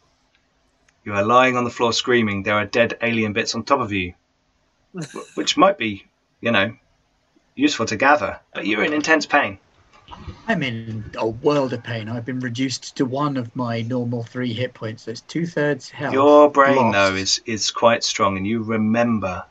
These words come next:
Speaker 3: Ah,
Speaker 1: that
Speaker 3: actually,
Speaker 1: in the
Speaker 3: that's a good
Speaker 1: pack
Speaker 3: point.
Speaker 1: you're holding,
Speaker 3: I'm a stoic.
Speaker 1: you are.
Speaker 3: I can, I can use wits instead of stamina for a thing.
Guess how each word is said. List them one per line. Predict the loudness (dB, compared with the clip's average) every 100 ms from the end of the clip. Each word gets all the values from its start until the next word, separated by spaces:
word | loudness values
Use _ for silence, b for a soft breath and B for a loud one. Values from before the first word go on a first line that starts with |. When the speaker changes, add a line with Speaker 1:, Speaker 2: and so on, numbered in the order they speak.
| -2
Speaker 3:
Ah, | 2 4 4 4 4
Speaker 1:
that |
Speaker 3:
actually, | 2
Speaker 1:
in | 2
the | 0
Speaker 3:
that's | 0
a | 2
good |
Speaker 1:
pack | 2 4
Speaker 3:
point. | 2 4
Speaker 1:
you're | 6 6
holding, | 6 6 4
Speaker 3:
I'm | 2
a | 2
stoic. | 2 2 0 -2 0 2 2 0 -6 -14 -16 _ _ _ _ -6
Speaker 1:
you | 0
are. | 0 -2 -8 _ _ _ _ _ _ _ _ -4
Speaker 3:
I | 0 0
can, | 0 -4 -2 -2 -4 -4
I | -4
can | -4 -6
use | -4 -6
wits | -6 -4 -4 -8 -14
instead | -14 -8 -8
of | -8
stamina | -10 -8 -8 -8 -12 -14 _ _ _ _ _ _ _ _ _ _ _ _ _ _ _ _ _
for | -12 -8 -8
a |
thing. | -8 -10 -12 -14